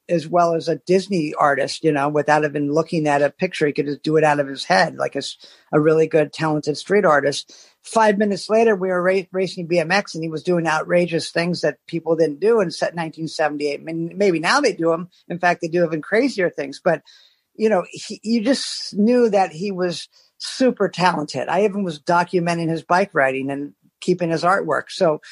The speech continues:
when he started playing guitar, it, it, you know, right away I saw that thing that you would, that somebody may have seen in Jimi Hendrix or Eric Clapton or, you know, someone like that. You knew that this guy is just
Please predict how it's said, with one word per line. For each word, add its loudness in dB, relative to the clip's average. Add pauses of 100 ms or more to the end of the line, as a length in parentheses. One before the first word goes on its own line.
(300)
when 2
he 2
started 0
playing -4
guitar, 0 (720)
it, 0
it, 0
you 2
know, -4 (120)
right 2
away 2
I 0
saw 2 (720)
that 0 (1000)
thing 2
that 0
you 0
would, -8 (180)
that 2
somebody 0
may 2
have 2
seen -2
in 0
Jimi -2
Hendrix 0
or 2
Eric 2
Clapton 0
or, -2 (380)
you 0
know, 2
someone 2
like 0
that. 2
You -2
knew -2
that 0
this -2
guy 2
is -4
just -6